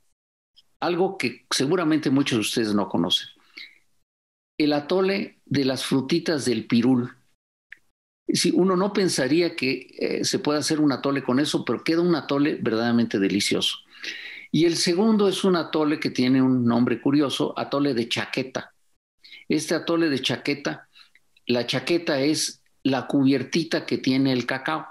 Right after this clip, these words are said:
Entonces, cuando se prepara el cacao, cuando se va, se, se, se, digamos, se limpia, queda una cascarilla, esa se mezcla con el atole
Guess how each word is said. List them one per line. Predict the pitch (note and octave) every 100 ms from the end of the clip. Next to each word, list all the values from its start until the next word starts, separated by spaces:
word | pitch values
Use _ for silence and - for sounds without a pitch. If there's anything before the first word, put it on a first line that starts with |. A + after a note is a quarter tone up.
| - _ _ _ _ - - -
Entonces, | B2+ C3+ D3+
cuando | - A#2+ A#2
se | -
prepara | - A#2 C3 C3
el | D3+ D3+
cacao, | D#3+ - D3 D#3+ D#3
cuando | - F#2+ G2
se | - G#2
va, | A#2 B2 -
se, | C3+ - -
se, | - -
se, | -
digamos, | A#2+ A2 A2+ G#2+
se | A#2
limpia, | B2 E3 - B2+ A#2+ - _ _ -
queda | E3 D#3+ D3+
una | D#3+ D3
cascarilla, | B2 - C#3+ D3+ F3 A#2+ A#2+ - _ - - _
esa | - D#3 C#3+ D#3
se | C3+ A#2+
mezcla | A#2+ C#3+ C#3 - A#2+ G#2
con | - G#2+
el | A2+
atole | B2 - D3 C3 C3